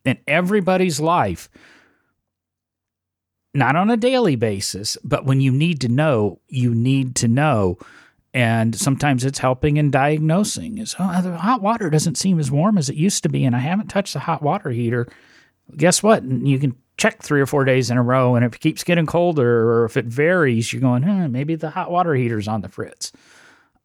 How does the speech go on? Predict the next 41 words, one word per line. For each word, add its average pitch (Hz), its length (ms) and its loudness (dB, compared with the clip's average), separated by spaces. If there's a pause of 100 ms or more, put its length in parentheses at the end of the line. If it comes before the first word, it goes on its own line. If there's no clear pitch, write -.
(200)
It's 160 180 0
a 156 60 4
very 170 400 2
convenient 143 680 -2
item 147 440 2
for 123 420 -2
less 143 360 -2
than 139 100 2
a 107 80 2
hundred 151 380 2
bucks 139 440 0
to 107 100 -4
have. 131 440 0
I 135 80 2
think 147 240 0
the 131 80 0
one 131 240 0
I 135 140 2
have, 117 340 0
I 113 100 0
got 117 260 -4
from 113 220 -6
Eastwood, 120 640 0
now 104 180 -2
granted 98 640 -4
ten 95 240 0
years 101 320 4
ago 101 320 0
or 101 440 -2
fifteen 104 500 -4
years 104 260 -2
ago, 98 420 -6 (520)
and 165 160 0
it 165 80 0
might 139 220 2
have 123 100 2
been 120 160 2
fifty 113 420 -2
or 117 80 0
sixty 117 460 -2
bucks. - 460 -10